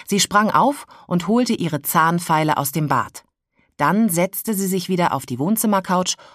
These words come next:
und begann, an einem Eckzahn zu feilen. Es quietschte furchtbar.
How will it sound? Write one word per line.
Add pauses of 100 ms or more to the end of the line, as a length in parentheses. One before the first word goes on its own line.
(180)
und
begann,
an
einem
Eckzahn
zu
feilen. (500)
Es
quietschte
furchtbar.